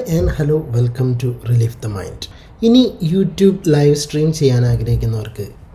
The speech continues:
ഒരു വലിയ സദാചാര നിയമം കൂടി. അതും പ്രത്യേകിച്ച് പതിമൂന്ന്, പതിനഞ്ച് വയസ്സുള്ളവർക്ക് ഇതൊരു വെല്ലുവിളിയായി തന്നെ നിലനിൽക്കും.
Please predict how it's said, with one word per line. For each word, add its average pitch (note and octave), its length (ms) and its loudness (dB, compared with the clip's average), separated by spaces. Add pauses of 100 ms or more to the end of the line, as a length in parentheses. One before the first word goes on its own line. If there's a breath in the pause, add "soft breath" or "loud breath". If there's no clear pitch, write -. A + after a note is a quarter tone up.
(100)
ഒരു B2 160 2 (240)
വലിയ B2+ 320 2 (140)
സദാചാര C3+ 720 0
നിയമം A#2 360 0
കൂടി. G#2 220 -8 (880 loud breath)
അതും D#3+ 220 2 (140)
പ്രത്യേകിച്ച് E3+ 640 0 (100)
പതിമൂന്ന്, D#3 540 -2 (100)
പതിനഞ്ച് C#3 460 0
വയസ്സുള്ളവർക്ക് A#2 760 -4 (160)
ഇതൊരു C3 300 0 (320)
വെല്ലുവിളിയായി B2 760 0 (480)
തന്നെ A2+ 260 -2
നിലനിൽക്കും. G2+ 580 -8